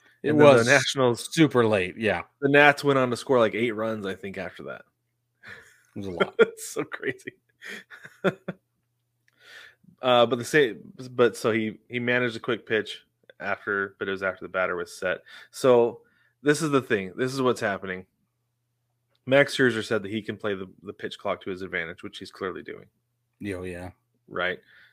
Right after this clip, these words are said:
Speaker 2: Taking, saying, "Okay, they've gotta be set by eight seconds. They've gotta be set. If he, I'm gonna pitch it right at eight seconds," right? So that's something that he can do. But Major League Baseball is saying, like, "Give, give him a chance. Just give him a shot to do it."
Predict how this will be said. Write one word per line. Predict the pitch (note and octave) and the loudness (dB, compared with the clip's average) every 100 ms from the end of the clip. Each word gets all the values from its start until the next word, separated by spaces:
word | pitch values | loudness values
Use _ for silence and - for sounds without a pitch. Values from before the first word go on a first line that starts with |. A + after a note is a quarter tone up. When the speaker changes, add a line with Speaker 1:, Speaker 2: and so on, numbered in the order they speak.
| _ - | _ -4
Speaker 2:
Taking, | A#2+ A2+ - | -2 -2 -8
saying, | - - G#2+ G2+ | -8 -4 -2 -4
"Okay, | A2 A#2 G#2 | -6 -2 -2
they've | G#2 | 0
gotta | A2+ G#2 | 0 -2
be | G#2 | -4
set | - G#2 | -4 -2
by | G#2+ | -2
eight | G#2+ - | -4 -2
seconds. | A#2 B2+ C3+ - | -4 -2 -8 -6
They've | F#2+ | -4
gotta | G#2 | -2
be | G2+ | -4
set. | G2 B2 C3 - _ _ _ | -4 0 0 -2 _ _ _
If | - | -10
he, | A#2 A2+ G2+ _ _ _ _ _ - | -6 -6 -8 _ _ _ _ _ -8
I'm | |
gonna | G#2 | -8
pitch | - C3 A2+ | -4 -4 0
it | |
right | A2 A2 | 2 2
at | |
eight | G#2 - | 0 -4
seconds," | G2 - A#1 - - | -8 -10 -14 -20 -12
right? | F#2 F#2+ - - - - | -8 -8 -10 -20 -20 -20
So | - A#2+ | -10 4
that's | A2+ A2+ | 4 4
something | B2+ A#2 G#2 | 0 0 -2
that | G2+ - | -4 -6
he | G2+ | -10
can | F#2+ | -8
do. | F2+ F2+ F2 _ _ _ _ | -4 -6 -6 _ _ _ _
But | A#2+ | -2
Major | A2+ A2+ A#2 | 0 2 2
League | |
Baseball | G#2+ G2+ A2 G2+ | 2 0 0 -2
is | - | -2
saying, | G2+ | -6
like, | F#2+ F#2 _ _ | -6 -8 _ _
"Give, | D#3 C#3+ - | -14 -12 -14
give | - B2+ | -10 -10
him | A2+ G2 | -10 -10
a | |
chance. | - - - - - _ | -10 -12 -16 -20 -20 _
Just | - - | -18 -10
give | C#3 | -8
him | C3+ | -8
a | B2+ | -10
shot | A#2 G2+ - | -12 -16 -16
to | |
do | F#2+ | -14
it." | F2 | -14